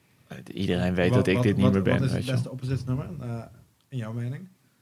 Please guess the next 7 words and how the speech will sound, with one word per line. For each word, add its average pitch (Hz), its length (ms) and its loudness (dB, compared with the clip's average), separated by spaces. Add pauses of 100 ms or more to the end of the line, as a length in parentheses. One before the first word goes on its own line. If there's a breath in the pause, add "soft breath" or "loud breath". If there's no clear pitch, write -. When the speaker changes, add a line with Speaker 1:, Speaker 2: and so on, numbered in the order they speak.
Speaker 1:
Het 117 120 0
beste 139 260 4
Opposites 165 340 4
nummer? 185 340 6
Speaker 2:
Ja. 101 220 -10
Speaker 1:
Ooit? 143 360 2 (380)
Speaker 2:
Ja. 95 260 -18